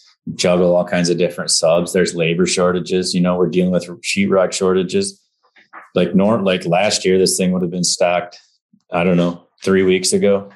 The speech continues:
two weeks ago. And we can't really get, we can only get six units out of the twelve sheet. We can only get sheetrock there for that many,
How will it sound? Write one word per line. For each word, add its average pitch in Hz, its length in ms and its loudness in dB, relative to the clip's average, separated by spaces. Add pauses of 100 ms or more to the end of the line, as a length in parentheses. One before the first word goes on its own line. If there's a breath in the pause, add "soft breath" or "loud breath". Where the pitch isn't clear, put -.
two 101 120 0
weeks 98 240 0
ago. 101 360 -2 (600 soft breath)
And 87 140 4
we 92 100 4
can't 90 340 -4
really 87 240 -2
get, 85 200 -4 (100)
we 92 140 0
can 92 160 0
only 90 180 0
get 85 180 -2
six - 440 -2
units 95 360 0
out 90 120 2
of 85 40 0
the 87 160 0
twelve 90 380 0
sheet. - 320 -8
We 90 80 -6
can 95 140 -2
only 92 100 0
get 92 120 0
sheetrock 87 440 -2
there 85 140 -6
for 87 100 -10
that 87 220 0
many, 90 340 -4